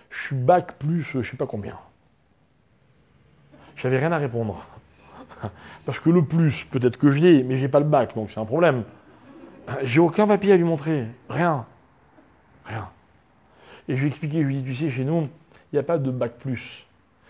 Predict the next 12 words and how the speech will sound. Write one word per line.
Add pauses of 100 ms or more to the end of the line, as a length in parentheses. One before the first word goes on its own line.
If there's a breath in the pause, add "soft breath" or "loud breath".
(120)
Parce
qu'on
on,
on, (100)
on
n'est
jamais
arrivé
à
un
niveau, (120)
jamais.